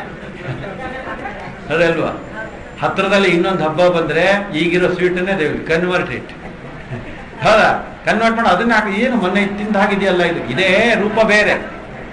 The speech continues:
ಆ ಗುಂಡು ಮಾಡೋದನ್ನ ಚೌಕಟ್ ಮಾಡೋದು, ಚೌಕಟ್ಟಾಗಿ ಇದನ್ನ ಮಾಡೋದು, ಇಲ್ಲ seven cup, eight cup, nine, twelve ಏನು ಹಾಕ್ತಾ ಇದ್ರೆ ಬರೀ ಹೋಗ್ಬಿಟ್ರು ಒಂಥರ ಪುಡಿ, ಸಿಹಿ ಪುಡಿ. ಆ ಸಿಹಿ ಪುಡಿ ತಟ್ಟಿದ್ರೆ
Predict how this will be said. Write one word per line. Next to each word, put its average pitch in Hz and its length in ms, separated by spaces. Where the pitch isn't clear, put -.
ಆ 135 40
ಗುಂಡು 196 380
ಮಾಡೋದನ್ನ 190 600
ಚೌಕಟ್ 185 360
ಮಾಡೋದು, 156 540
ಚೌಕಟ್ಟಾಗಿ 185 440
ಇದನ್ನ 180 220
ಮಾಡೋದು, 147 240
ಇಲ್ಲ 165 280
seven 165 260
cup, 165 280
eight 160 260
cup, 156 320
nine, 156 360
twelve 156 640
ಏನು 190 240
ಹಾಕ್ತಾ 170 260
ಇದ್ರೆ 165 180
ಬರೀ 160 220
ಹೋಗ್ಬಿಟ್ರು 156 340
ಒಂಥರ 156 200
ಪುಡಿ, 160 280
ಸಿಹಿ 160 200
ಪುಡಿ. 156 180
ಆ 123 160
ಸಿಹಿ 170 220
ಪುಡಿ 180 180
ತಟ್ಟಿದ್ರೆ 180 760